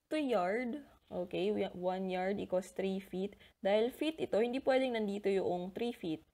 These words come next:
no po? So, para makancel ulit yung feet at saka yung feet, we write it one in the numerator,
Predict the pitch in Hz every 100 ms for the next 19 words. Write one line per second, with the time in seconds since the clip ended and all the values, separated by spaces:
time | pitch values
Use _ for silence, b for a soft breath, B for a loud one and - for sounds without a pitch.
0 | _ 196 208 185 - B B B - 185
1 | 175 175 190 190 190 190 202 196 190 196
2 | 180 185 185 - 175 190 - 226 233 240
3 | _ - 185 - 196 180 185 - 233 202
4 | 220 - _ _ _ _ _ _ - 196
5 | 202 190 185 175 175 175 - - 165 -
6 | 170 196 196 185 190 202 202 202 208 220
7 | 220 208 196 196 202